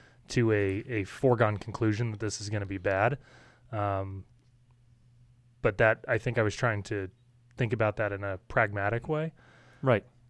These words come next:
Speaker 1: Realistically, not really hearing the things that we needed to hear from the people who we expect to hear it from didn't help that <laughs> situation. It made it seem like the pragmatism was a much better idea than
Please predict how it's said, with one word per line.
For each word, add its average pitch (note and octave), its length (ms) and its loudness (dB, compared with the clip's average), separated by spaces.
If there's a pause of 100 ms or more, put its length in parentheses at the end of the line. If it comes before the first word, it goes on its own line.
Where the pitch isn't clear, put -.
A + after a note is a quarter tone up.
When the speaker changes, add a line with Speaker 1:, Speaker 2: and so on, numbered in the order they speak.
(460)
Speaker 1:
Realistically, C3 920 4 (1000)
not A#2+ 460 4 (160)
really A#2+ 600 2
hearing A#2+ 600 0
the G#2+ 60 -4
things A2 280 -4
that A2+ 80 -8
we A2 120 -4
needed G#2 260 -6
to G2+ 80 -2
hear G#2+ 260 -2
from A2 220 -10
the G2 60 -6
people G#2 300 -4
who A2 140 -2
we G#2 100 -2
expect - 500 -2
to A#2 80 0
hear A2+ 200 0
it B2 80 -8
from C#3 300 -6 (720)
didn't A2 220 4
help G2+ 260 0
that F#2 220 0
<laughs> A#2 60 -2
situation. B2 640 2
It D3 140 2
made D3+ 200 2
it C3 100 -6
seem B2 240 -2
like A2 180 0
the - 80 -6
pragmatism G#2+ 760 0
was G#2 160 -4
a G2 80 -4
much G#2 300 -4
better G#2 280 0
idea G#2 340 0
than G2 320 -6